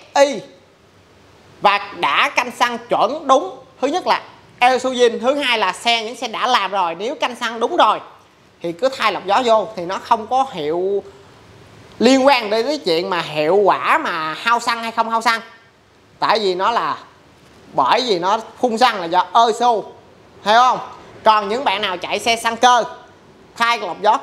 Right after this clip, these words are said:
càng lớn vô, gió vô càng nhiều thì càng hao xăng.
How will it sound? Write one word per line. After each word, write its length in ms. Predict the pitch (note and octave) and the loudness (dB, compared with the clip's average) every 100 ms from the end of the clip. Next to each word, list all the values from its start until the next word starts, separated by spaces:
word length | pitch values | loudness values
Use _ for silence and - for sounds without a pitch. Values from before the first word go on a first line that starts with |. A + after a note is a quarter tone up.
| - | -2
càng 200 | G#3+ G3 | -2 2
lớn 220 | G#3+ C#4 E4+ | 2 2 2
vô, 180 | C#4 A3 - - _ _ _ _ _ _ _ | 2 2 -4 -20 _ _ _ _ _ _ _
gió 260 | E3 A3+ D#4+ | 2 4 4
vô 140 | D4 B3 | 2 0
càng 300 | G3+ G#3 G#3 | 0 -2 -2
nhiều 260 | G#3+ G3 C#3+ _ _ | -4 -4 -8 _ _
thì 100 | E3+ - - | -16 -10 -2
càng 180 | F#3+ | -2
hao 160 | F#3+ G#3+ | 0 0
xăng. 200 | A#3+ | 0